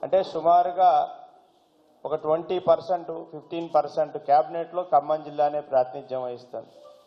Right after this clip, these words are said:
ఖమ్మం జిల్లా అంటే ఇదొక ఉద్యమాల కిల్ల.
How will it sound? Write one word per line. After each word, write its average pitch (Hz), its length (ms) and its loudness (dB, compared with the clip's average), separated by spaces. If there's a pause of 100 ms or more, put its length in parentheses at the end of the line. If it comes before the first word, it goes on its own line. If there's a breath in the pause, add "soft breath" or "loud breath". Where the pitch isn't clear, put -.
(840)
ఖమ్మం 175 340 4
జిల్లా 180 400 4
అంటే 180 520 -6 (300)
ఇదొక 165 200 -4
ఉద్యమాల 180 640 2
కిల్ల. 160 480 0